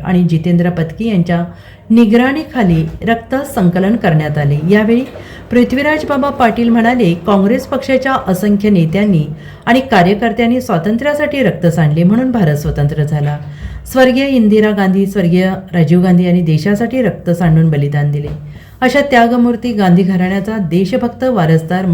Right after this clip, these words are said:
खासदार माननीय राहुल गांधी यांनी भारत जोडो यात्रा काढून नफरत छोडो,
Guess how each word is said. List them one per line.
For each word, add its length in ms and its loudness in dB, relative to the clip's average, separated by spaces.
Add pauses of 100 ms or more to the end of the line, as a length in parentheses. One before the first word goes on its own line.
(200)
खासदार 540 -2
माननीय 600 2
राहुल 340 0
गांधी 400 -2 (440)
यांनी 180 4
भारत 480 0
जोडो 200 2
यात्रा 380 0
काढून 460 0
नफरत 360 0 (140)
छोडो, 440 -2